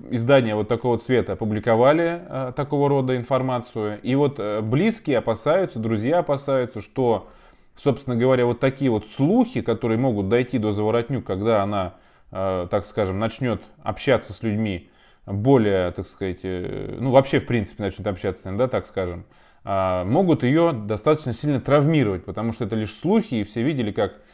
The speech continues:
Петр Чернышов там переживал действительно, и, м, когда люди не спрашивали ничего, но он подкатился там на льду и опустил голову просто потому, что не мог смотреть в глаза людям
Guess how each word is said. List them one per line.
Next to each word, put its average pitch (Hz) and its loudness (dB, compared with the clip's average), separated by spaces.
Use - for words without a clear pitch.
Петр 123 0
Чернышов 113 -2
там 90 -8
переживал 120 2
действительно, 120 -4
и, 95 -4
м, 98 -4
когда 113 2
люди 101 2
не 113 0
спрашивали 113 4
ничего, 107 -2
но 104 -2
он 98 -4
подкатился 113 -2
там 101 -4
на 107 0
льду 110 -2
и 95 -2
опустил 104 -4
голову 151 6
просто 123 -4
потому, 120 -2
что 117 -6
не 117 0
мог 117 -2
смотреть 110 -4
в 104 -2
глаза 104 2
людям 120 0